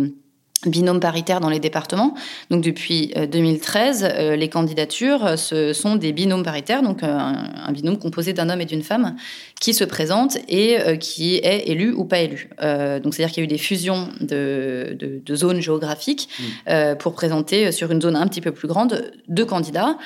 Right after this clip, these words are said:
Speaker 1: euh, et tous les deux sont élus ou pas élus. Donc ça, ça a permis d'arriver, bah, mécaniquement à cinquante cinquante dans les conseils départementaux.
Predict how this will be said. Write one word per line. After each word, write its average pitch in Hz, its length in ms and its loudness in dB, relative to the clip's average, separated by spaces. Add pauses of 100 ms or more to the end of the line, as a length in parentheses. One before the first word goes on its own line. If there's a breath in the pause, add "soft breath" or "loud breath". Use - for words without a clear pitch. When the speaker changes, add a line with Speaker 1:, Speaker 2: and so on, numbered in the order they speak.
(240 loud breath)
Speaker 1:
euh, 151 120 2
et 147 100 0
tous 208 140 -4
les 170 80 2
deux 180 100 2
sont 185 160 0
élus 156 140 0
ou 202 80 -2
pas 156 140 -6
élus. 220 280 0 (240 loud breath)
Donc 160 120 0
ça, 214 140 2
ça 196 160 -2
a 147 60 -2
permis 160 280 2
d'arriver, 165 380 2
bah, 156 160 -2
mécaniquement 180 600 0
à 165 140 -2
cinquante 151 280 -6
cinquante 208 380 -2
dans 160 240 0
les 143 380 -2
conseils 175 300 0
départementaux. 165 640 -2